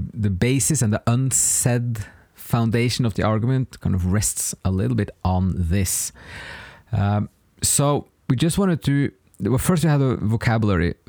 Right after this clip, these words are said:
part here, which is that he talks about ontological transcendent and epistemological <laughs> transcendent. And then also you have the transcendent reality. So we just, a couple of, uh, things about the word transcendent.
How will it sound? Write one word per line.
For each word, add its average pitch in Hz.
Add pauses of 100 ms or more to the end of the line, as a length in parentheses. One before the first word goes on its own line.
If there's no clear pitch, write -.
(140)
part 95
here, 95
which 90
is 104 (240)
that 98 (360)
he -
talks 151
about 110
ontological 110
transcendent 123
and 101
epistemological 95
<laughs> -
transcendent. 90 (580)
And 113
then 117
also 120
you 101
have 104
the 95
transcendent 95
reality. 85 (200)
So -
we 107
just, 143
a -
couple 165
of, -
uh, 101
things 110
about 92
the 101
word 87
transcendent. 78